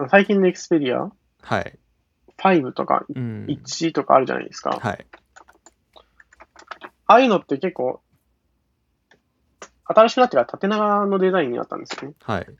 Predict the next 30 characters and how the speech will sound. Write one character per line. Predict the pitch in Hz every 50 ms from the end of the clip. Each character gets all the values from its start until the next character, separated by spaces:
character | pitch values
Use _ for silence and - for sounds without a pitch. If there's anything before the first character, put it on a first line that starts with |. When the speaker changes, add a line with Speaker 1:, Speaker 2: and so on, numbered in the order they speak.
| - - _ - - _ _ - - _ - - - - _ _ _ _ _ _ _ _ _ _ _ _ _ _
Speaker 1:
ら、 | - - 147 147 - -
あ | 190 202
あ | 226
い | 240 240
う | 247
感 | - 254 254 247 240 220
じ | 233 233
の、 | 233 240 240 233 233 240 226 175 - - _ _ _ _ _ _ _ - 185
こ | - 175
う、 | 165
ア | 165
プ | - -
ロ | 233 240
ー | 190
チ | - 147
を、 | 139 139 139 - - _
も | - 202 208
し | - -
Apple | 185 190 - - 156 127
が | 127 120
全 | - 165 190 185
体 | - 202 202 196
と | 202
し | - -
て | - 156
し | - -
て | - 156
い | 160 151
れ | 156 143
ば、 | 131 123 123 123 - -